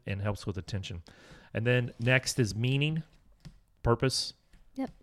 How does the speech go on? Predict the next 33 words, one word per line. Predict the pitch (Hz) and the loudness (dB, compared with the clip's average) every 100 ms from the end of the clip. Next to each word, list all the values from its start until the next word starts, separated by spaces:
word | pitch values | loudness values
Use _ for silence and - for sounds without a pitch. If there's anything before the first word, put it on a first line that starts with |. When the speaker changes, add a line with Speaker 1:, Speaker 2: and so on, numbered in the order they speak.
| _ | _
Speaker 1:
You | 107 | 0
gotta | 113 113 | 2 2
find, | - 123 117 113 107 95 - | 2 2 2 0 -4 -10 -10
um, | - 95 95 92 92 | -6 -4 -4 -4 -4
that | 104 | -4
what | 104 110 - | 0 -2 -2
you | 104 | -4
do | 110 107 107 104 104 | 0 2 2 0 -4
is | 98 95 98 95 87 - - _ _ | -4 -4 -2 -4 -4 -6 -10 _ _
important. | - 95 - 117 - 113 120 - _ _ _ _ _ - - | -10 6 6 6 0 -4 -10 -14 _ _ _ _ _ -14 -8
Um, | 90 90 95 104 | -6 -6 -8 -6
you | 120 131 | -2 0
can | 131 | 4
do | 135 | 6
this | 135 131 | 6 4
by | 113 | 2
finding | 104 120 113 | 2 0 2
ways | 107 110 - | 4 4 2
to | 107 | 0
help | 95 98 | 0 0
other | 90 | -2
people. | - 160 147 151 143 143 135 - | 0 -2 2 4 6 6 2 0
You | 110 | -2
have | 107 - | 0 0
to | |
have | 95 95 | -2 0
realistic | 95 92 92 - - | 0 -2 -4 -8 0
goals. | 110 110 113 113 - - - - - - - - - | 4 4 2 -2 -8 -12 -14 -20 -20 -20 -20 -10 -2
And | |
then | 110 101 | -2 2
finally, | 117 117 110 | 4 4 2
growth | 90 107 104 - | 2 2 2 -2
mindset. | 92 92 - 78 | -4 -4 -6 -6